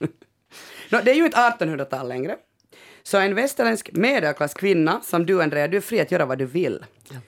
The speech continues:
Speaker 2: vet.
Speaker 1: Mm, Mia Kankimäki, hon låg sömnlös långa nätter och så sökte hon inspiration och förebilder. Hon är författare och hon har skrivit en bok som heter Na-, Naiset, joita ajattelen öisin. Den kommer en tjugohundraarton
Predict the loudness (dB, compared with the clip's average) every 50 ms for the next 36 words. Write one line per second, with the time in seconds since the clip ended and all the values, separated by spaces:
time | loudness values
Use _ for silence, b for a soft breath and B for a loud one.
0 | -16 -16 -14 -14 -12 -14 -14 -14 -10 -10 -8 -6 -4 -2 0 2 2 2 2 2
1 | 4 4 4 2 2 2 2 0 0 0 0 0 -2 -2 -2 -2 0 2 2 2
2 | 2 0 0 -4 -8 -18 _ _ -16 -8 -2 0 2 2 2 2 2 2 0 -2
3 | -2 -6 -8 -14 -14 _ -4 -2 0 2 2 2 0 0 -2 -4 -4 -8 -10 -8
4 | -8 -8 -6 -4 -4 -4 -4 -4 -8 -6 -4 -2 -4 -4 -4 -6 -8 -6 -4 -2
5 | -2 0 -2 -2 -2 -2 -2 0 0 -4 -4 -4 -2 0 0 -2 -2 -2 -4 -2
6 | -2 -2 -2 0 0 0 0 0 -2 -8 B B B B B B B B B 0
7 | 2 2 2 2 2 0 0 0 -2 -4 -4 -6 -8 -6 -4 -2 0 0 0 0
8 | 0 0 -2 -2 -2 -2 -2 -2 -2 -4 -2 -2 -2 -2 -2 -2 -2 -2 -2 -4
9 | -4 -6 -8 -6 -4 -4 -2 -2 -2 -4 -2 -2 -4 -4 -4 -4 -2 0 0 0
10 | 0 0 -2 -2 -2 -2 -2 -4 -6 -6 -4 -4 -4 -2 0 0 0 0 -4 -6
11 | -10 -10 -10 -10 -12 -16 -18 _ _ _ _ -8 -6 -2 0 0 0 0 -2 -4
12 | -4 -6 -4 -4 -2 0 0 0 -2 -4 -8 -10 -10 -10